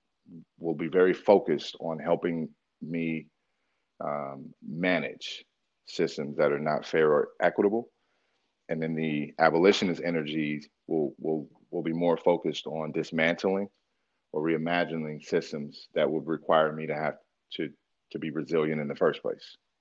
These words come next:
right? And those are two different, uh, thought processes. Those are two different humans. And, um, I think Anchorage has fallen into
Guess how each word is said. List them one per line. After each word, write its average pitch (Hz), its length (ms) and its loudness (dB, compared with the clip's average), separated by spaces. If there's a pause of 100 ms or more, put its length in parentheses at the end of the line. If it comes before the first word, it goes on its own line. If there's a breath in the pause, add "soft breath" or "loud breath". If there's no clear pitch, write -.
(120)
right? 78 220 2
And 78 100 -4
those 85 140 2
are 78 80 -6
two 107 160 2
different, 90 420 2 (400)
uh, 65 140 -4 (120)
thought 101 320 8
processes. 101 520 6
Those 73 220 0
are - 40 -14
two 90 140 -6
different 80 280 -6
humans. 107 400 0 (640 soft breath)
And, 73 440 -6 (100)
um, - 260 -10 (960)
I 85 40 -8
think 80 260 -2
Anchorage 92 420 2
has 85 720 2 (1900)
fallen 98 460 8
into 80 720 -4